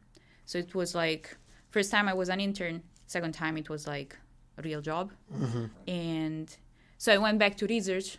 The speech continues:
Speaker 1: to some extent, and I, I thought, "Why not?"
Speaker 2: Yeah.
Speaker 1: And I stayed there for that project, another project, and then I was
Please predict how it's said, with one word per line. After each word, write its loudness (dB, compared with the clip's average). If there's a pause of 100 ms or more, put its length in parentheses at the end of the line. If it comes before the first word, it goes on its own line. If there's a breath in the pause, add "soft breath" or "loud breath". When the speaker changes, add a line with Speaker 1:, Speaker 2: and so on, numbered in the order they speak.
(200)
Speaker 1:
to -8
some -8
extent, -6 (120)
and -6
I, -6 (200)
I -4
thought, -4
"Why -4
not?" -8 (640 soft breath)
Speaker 2:
Yeah. 2
Speaker 1:
And -4
I -8
stayed 0
there 2
for -8
that -4
project, -2
another -4
project, -4
and -6
then -6
I -6
was -10